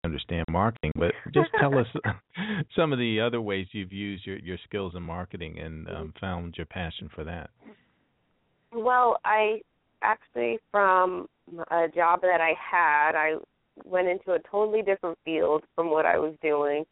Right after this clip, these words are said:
Speaker 2: and I became a technical sales representative for the shipyard, and I got thrown into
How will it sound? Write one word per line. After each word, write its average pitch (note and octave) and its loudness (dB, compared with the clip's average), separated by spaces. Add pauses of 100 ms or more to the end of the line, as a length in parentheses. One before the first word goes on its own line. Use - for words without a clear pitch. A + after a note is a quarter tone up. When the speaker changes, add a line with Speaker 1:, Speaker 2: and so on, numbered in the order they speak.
(300)
Speaker 2:
and E3 4
I D#3 2
became D#3+ -4 (120)
a E3+ -4 (100)
technical E3+ -2
sales E3 2
representative D3+ -4 (160)
for D#3 4 (840)
the E3+ -6
shipyard, D3 0
and D3+ -4
I D3+ 2
got D#3+ 0 (120)
thrown F3+ 2
into E3 -2